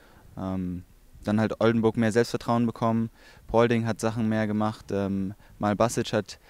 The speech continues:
hat seine Würfe getroffen, die er in der ersten Halbzeit nicht getroffen hat. Ähm, deshalb, ja, es ist sehr schade. Wir müssen,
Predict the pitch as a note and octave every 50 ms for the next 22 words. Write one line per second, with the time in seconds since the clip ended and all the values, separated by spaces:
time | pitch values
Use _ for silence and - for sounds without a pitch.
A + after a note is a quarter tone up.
0 | - - - - - G2+ - A2 A2 A2 G#2 G#2+ A#2 A2+ - A#2 A2 G#2+ - A2+
1 | A2 - B2 A2 G#2+ G#2+ G#2+ G#2 G2 G#2 - - G#2+ G2+ - - G2+ G#2 G#2 -
2 | - - A2+ G#2+ G2+ A2+ G#2 G2+ - - - - - - - _ _ - - _
3 | - - - A#2+ G#2 G2+ G2 F#2+ - - - - - - - - - - A2+ G#2+
4 | F2 A2 G#2+ A2 A2 G2+ - - - - - - - - - - A#2+ G#2+ - -
5 | - - - A2+ A2+ - - B2 A#2 B2+ C#3 B2+ A#2 A#2 A#2 A2+ - B2+ A#2+ A#2
6 | A#2 A2+ A2